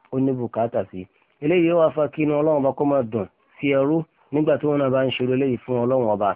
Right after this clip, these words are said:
Nínú tá a máa fi mọ̀, òun náà ni pé kí wọ́n máa bẹ Ọlọ́run, kí wọ́n máa béèrè nǹkan tí wọ́n bá ń fẹ́ lọ́dọ̀ rẹ̀. Bùkátà yẹn kí wọ́n máa béèrè lọ́dọ̀ rẹ̀, kí wọ́n máa béèrè lọ́dọ̀ ẹlòmíì. Ṣùgbọ́n kan náà, àdúrà tí à ń ṣe léyìí tá à ń sọ nípa ẹ̀mí,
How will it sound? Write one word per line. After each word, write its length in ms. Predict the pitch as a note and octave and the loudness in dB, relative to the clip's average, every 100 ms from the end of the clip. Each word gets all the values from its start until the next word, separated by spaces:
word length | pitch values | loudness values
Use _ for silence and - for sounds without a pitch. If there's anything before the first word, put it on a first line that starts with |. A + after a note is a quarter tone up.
| - _ - | -4 _ -8
Nínú 240 | F3 E3 | 0 2
tá 100 | E3+ | 2
a 40 | F3 | 2
máa 160 | F3 | 0
fi 140 | - F3+ | -2 -2
mọ̀, 240 | F3 D#3+ - _ _ C#3+ | 0 0 -4 _ _ -4
òun 100 | D#3+ | -2
náà 120 | E3+ | 0
ni 80 | D3 | -2
pé 120 | E3 | -4
kí 120 | D#3+ E3+ | -6 -2
wọ́n 140 | D3 | 0
máa 140 | C#3+ | 0
bẹ 140 | C3+ C#3 | 0 -2
Ọlọ́run, 240 | D3 D#3 C#3 | 0 -2 -2
kí 80 | |
wọ́n 80 | D#3+ | -2
máa 100 | C#3 | 0
béèrè 240 | C3 D3+ C3+ | -2 -2 -2
nǹkan 160 | A#2+ | -4
tí 80 | B2+ | -4
wọ́n 100 | D#3 | -2
bá 80 | C3+ | 0
ń 60 | C#3 | -2
fẹ́ 120 | C#3+ | -2
lọ́dọ̀ 220 | D3+ C#3 A2+ | -2 0 -2
rẹ̀. 120 | F2+ _ _ - | -4 _ _ -20
Bùkátà 400 | A#2+ F3 F#3 D#3+ | -6 -2 -2 0
yẹn 120 | C#3 | -2
kí 120 | B2+ | -2
wọ́n 100 | D#3+ | -2
máa 100 | D3 | -2
béèrè 220 | C#3 D#3 C3 | -2 -2 0
lọ́dọ̀ 240 | C#3+ C#3+ | 0 2
rẹ̀, 120 | A#2+ G#2 | 0 -2
kí 120 | D3 | -4
wọ́n 60 | D3+ | -2
máa 120 | C#3+ | -2
béèrè 160 | C3+ B2+ | -2 0
lọ́dọ̀ 340 | B2 B2 A#2+ G#2 G2+ _ - _ | -2 0 0 0 -4 _ -20 _
ẹlòmíì. 460 | - A2+ G#2 G2+ A#2+ - _ _ _ B2 | -6 -4 -2 -2 -2 -4 _ _ _ -4
Ṣùgbọ́n 180 | C#3 D3+ | -2 -2
kan 140 | C3 | -2
náà, 120 | C#3+ A#2+ _ _ - | -2 -4 _ _ -12
àdúrà 260 | A#2+ C#3 E3+ | -6 0 0
tí 140 | - D#3+ | 0 -2
à 120 | D#3 | 0
ń 160 | C3+ C#3 | 0 -4
ṣe 160 | C3 C#3 | -2 0
léyìí 200 | D#3 C3+ | 0 0
tá 100 | D3+ | 0
à 80 | C#3+ | -2
ń 40 | |
sọ 100 | C3 | -2
nípa 320 | C3 C#3+ C3 C3 B2+ - _ _ _ _ _ _ _ - | -2 -2 0 0 0 -4 _ _ _ _ _ _ _ -6
ẹ̀mí, 240 | A2+ G#2+ | -2 -2